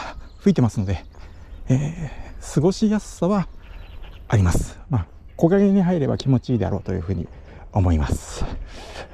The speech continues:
えー、今日はですね、Vlogを撮るために、えー、このように、えー、私の散歩コースに来てお話をしています。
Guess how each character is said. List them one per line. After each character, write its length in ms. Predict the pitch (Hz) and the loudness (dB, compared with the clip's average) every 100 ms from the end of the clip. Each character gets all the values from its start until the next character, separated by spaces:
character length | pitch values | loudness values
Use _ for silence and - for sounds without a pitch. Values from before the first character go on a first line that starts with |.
| - - - | -18 -20 0
え 680 | 98 82 78 76 - 71 - - - - - - - - | 2 4 2 -2 -4 -10 -14 -16 -20 -18 -18 -16 -18 -8
ー、 60 | - | 4
今 80 | 175 | 6
日 20 | |
は 40 | |
で 80 | 107 | 6
す 80 | 95 | 4
ね、 380 | 117 92 - - - | 4 4 0 -2 2
Vlog 320 | 160 190 185 | 4 4 0
を 80 | 175 | 0
撮 140 | 185 | -2
る 40 | 127 | 0
た 80 | |
め 120 | 107 92 | 2 2
に、 120 | 82 - - - - - - | -2 -8 -18 -18 -18 -18 -4
え 60 | 117 | 2
ー、 20 | |
こ 140 | 135 | 6
の 60 | 123 | 6
よ 80 | 113 | 6
う 20 | |
に、 180 | 95 - - - | 2 -2 -12 -6
え 100 | 101 | -4
ー、 20 | |
私 320 | 104 127 110 123 | 0 0 2 0
の 60 | |
散 220 | - 139 147 | 2 -2 -2
歩 100 | - | -2
コ 140 | 165 | 0
ー 20 | |
ス 140 | 131 98 | 0 -2
に 100 | 82 | -4
来 80 | - | -2
て 240 | 123 113 - - - - - | -2 -2 -8 -16 -16 -16 -2
お 80 | 95 | 2
話 320 | 87 78 - | 2 2 -2
を 40 | |
し 60 | - | -2
て 120 | 82 | -2
い 80 | 80 | 0
ま 100 | 78 | -2
す。 400 | - - - | -4 -8 -8